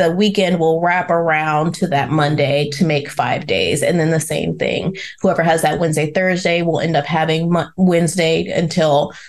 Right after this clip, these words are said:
that Monday time period.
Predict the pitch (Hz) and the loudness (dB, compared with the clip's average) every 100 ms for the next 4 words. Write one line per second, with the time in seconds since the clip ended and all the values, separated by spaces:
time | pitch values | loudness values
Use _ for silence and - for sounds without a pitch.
0 | - - 151 143 - _ _ 185 180 160 | -18 -2 0 0 -4 _ _ 2 2 2
1 | 151 131 151 - - 120 - - - - | 0 -2 -4 -6 -6 -6 -4 -2 -2 -2
2 | - | -4